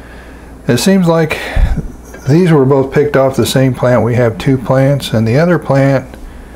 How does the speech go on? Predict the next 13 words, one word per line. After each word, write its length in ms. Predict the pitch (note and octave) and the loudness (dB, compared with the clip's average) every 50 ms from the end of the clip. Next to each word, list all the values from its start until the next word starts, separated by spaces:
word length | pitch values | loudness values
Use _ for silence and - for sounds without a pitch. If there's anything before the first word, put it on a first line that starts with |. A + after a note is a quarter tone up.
| - - - - - - - - - - - - - - - - - - - - - - - | -20 -20 -20 -20 -20 -20 -20 -20 -20 -20 -20 -20 -20 -20 -20 -20 -20 -20 -20 -20 -16 -6 -2
they 280 | D3+ C3+ C#3+ D#3 D#3 | 0 2 2 4 4
grew 480 | D3 D3+ D3 D3 D3 C#3+ C#3+ C#3+ C3+ B2+ - - | 4 4 4 4 4 4 4 2 0 -2 -4 -4
probably 600 | - C3+ C3+ C3+ B2 A#2+ A2 A#2+ B2 A#2+ A#2 A2+ | -2 0 2 2 2 0 2 2 0 0 0 -2
six 360 | - - - D3+ C#3+ D3 - | -4 -2 -2 -2 0 0 0
or 120 | B2+ B2 | 0 2
eight 160 | B2+ C3 B2+ A#2 | 2 4 2 2
inches 400 | A2+ B2+ B2+ G#2+ - G#2+ F#2+ A2 | 2 0 -2 -2 -2 -2 -2 0
long, 540 | G#2+ A2+ B2 B2 A2 F#2+ F2+ F#2 G2+ B2 - - - - - - - - - - - - - - - - - - - - - | 0 0 2 2 2 2 0 -2 -6 -8 -12 -16 -20 -20 -20 -20 -20 -20 -20 -20 -20 -20 -20 -20 -20 -20 -20 -20 -16 -8 -4
and 160 | B2 G#2+ A2+ | -2 0 2
I 120 | G#2+ G#2+ | 0 0
picked 260 | G#2+ - B2 G2+ - G#2+ | 0 0 -2 -2 -2 -2
'em 140 | F#2+ G2 | -4 -4
green. 500 | G2 G#2 A2 A2 A2+ G#2+ G2+ G2+ G2+ G#2 | -2 -2 -2 0 0 -2 -2 -4 -6 -8